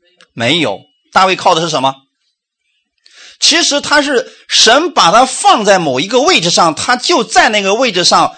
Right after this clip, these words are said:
依靠神而活。他在旷野放羊的时候呢，依靠神而活，然后还做了不少的诗篇。不是领袖技巧，也不是充满活力的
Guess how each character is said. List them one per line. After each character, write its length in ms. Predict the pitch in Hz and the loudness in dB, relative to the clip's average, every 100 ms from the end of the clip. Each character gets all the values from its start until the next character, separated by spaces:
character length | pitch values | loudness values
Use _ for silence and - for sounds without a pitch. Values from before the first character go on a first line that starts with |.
| _ | _
依 200 | 160 196 | -2 -2
靠 260 | - 262 220 | 0 0 0
神 360 | - 143 139 | 0 -2 -2
而 160 | 123 120 | -2 -4
活。 300 | 113 107 98 _ _ | -4 -6 -6 _ _
他 120 | 254 | 2
在 120 | 262 | 2
旷 340 | 190 - 330 240 | -2 2 2 4
野 160 | 151 | 0
放 240 | 143 285 214 | 2 2 2
羊 120 | 165 | 2
的 80 | 233 | 0
时 140 | 190 | -2
候 100 | 185 | 0
呢， 180 | 180 - - - | 0 0 -6 -4
依 200 | 170 185 | -2 -2
靠 220 | - 226 | 0 0
神 180 | - 170 | 0 0
而 180 | 160 | 0
活， 280 | 156 - 139 | 0 -2 2
然 120 | 147 | 2
后 100 | 170 | 2
还 140 | 160 160 | 0 -2
做 220 | - 180 | 0 0
了 80 | 139 | 0
不 100 | 170 | -2
少 180 | 120 107 | -4 -4
的 120 | 117 | -4
诗 180 | - 117 | -6 -8
篇。 240 | - 110 - _ _ _ _ _ | -10 -12 -16 _ _ _ _ _
不 100 | 262 | -2
是 240 | 330 247 | 0 0
领 280 | 202 151 165 | 0 0 0
袖 300 | - 302 196 | 0 0 -2
技 280 | 170 294 160 | -4 -4 -4
巧， 380 | - 110 127 - - - | -4 -2 -2 -6 -18 -2
也 160 | 180 | 0
不 120 | 262 262 | 0 0
是 220 | 277 185 | -2 -4
充 320 | - 311 302 | -2 2 2
满 200 | 214 147 | 4 0
活 440 | - 139 156 285 | -2 -4 0 0
力 160 | 320 233 | 0 -2
的 240 | 180 151 | 0 0